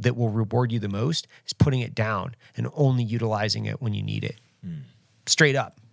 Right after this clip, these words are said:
Speaker 2: It's a good life lesson.
Speaker 1: It's a good life lesson,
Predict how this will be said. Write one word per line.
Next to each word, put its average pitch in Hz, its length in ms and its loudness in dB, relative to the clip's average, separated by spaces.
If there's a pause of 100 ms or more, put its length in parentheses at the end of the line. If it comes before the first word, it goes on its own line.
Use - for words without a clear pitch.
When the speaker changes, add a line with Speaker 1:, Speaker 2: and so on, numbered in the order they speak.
(680)
Speaker 2:
It's - 100 -20
a - 40 -20
good 98 220 -4 (280)
life 101 280 -4
lesson. 73 300 -10 (380)
Speaker 1:
It's - 100 4
a - 40 4
good 277 120 2
life 254 300 0
lesson, 110 420 0